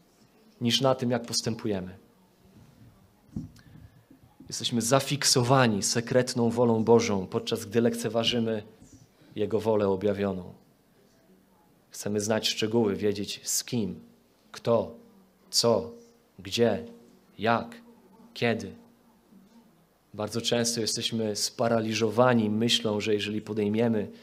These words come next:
pracę w niewłaściwym miejscu, pojadę na niewłaściwe studia, ożenię się z niewłaściwą osobą czy wyjdę za mąż, no to zostanie nam żyć poza wolą Bożą.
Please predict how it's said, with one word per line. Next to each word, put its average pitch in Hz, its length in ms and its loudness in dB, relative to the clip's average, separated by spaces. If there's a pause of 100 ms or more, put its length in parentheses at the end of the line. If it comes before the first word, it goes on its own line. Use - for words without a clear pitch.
(240)
pracę 117 360 -2
w 101 100 -8
niewłaściwym 107 560 -2
miejscu, 113 520 0 (640)
pojadę 110 380 4
na 110 80 2
niewłaściwe 110 540 0
studia, 101 500 -4 (720)
ożenię 120 440 0
się 104 140 0
z 98 80 -6
niewłaściwą 107 500 -2
osobą 113 420 4
czy - 140 -6
wyjdę 107 280 0
za 113 180 2
mąż, 98 340 -8 (600)
no 104 80 -8
to 107 120 -6
zostanie 107 440 -2
nam 101 180 -4
żyć 101 240 -4
poza 98 260 -10
wolą 98 280 -6
Bożą. 95 300 -6